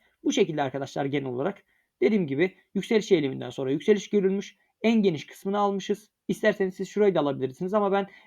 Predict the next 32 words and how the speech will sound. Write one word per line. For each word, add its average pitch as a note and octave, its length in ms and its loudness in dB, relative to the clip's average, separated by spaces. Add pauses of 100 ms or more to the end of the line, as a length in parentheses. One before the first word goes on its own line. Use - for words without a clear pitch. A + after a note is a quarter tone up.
(120)
dirençten F#3+ 440 4
döndüğü, C#3+ 380 0 (180)
döndükten D#3 400 0
sonraki C#3 340 -2
noktayı B2 320 -6
aldım. B2+ 320 -2 (420)
E, C#3+ 380 -2 (180)
buraya G3 300 4
kadar, D3+ 360 0 (120)
e, C3+ 180 -8
koyduk G#3+ 460 4 (300)
ve G3+ 160 4
hedefimize F#3+ 640 0 (240)
gitmiş F#3 460 -4
bulunuyordu C#3 500 -2
formasyonumuz. C#3 800 -6
Buradan F#3+ 400 0
dönüyor. E3+ 420 2 (460)
E, - 40 -10
ondan A3 400 0
sonra C#3 220 0
işte F#3+ 340 0 (320)
bugün F3 280 2
de F#3 220 2
yüzde F3+ 260 -2
kaç G3 220 0
yapmış? D3+ 260 -6
Bugün E3 220 -2
de F3+ 200 0 (320)
eksi E3+ 260 0
ikideymiş C#3 420 -4
mesela. C#3 460 -2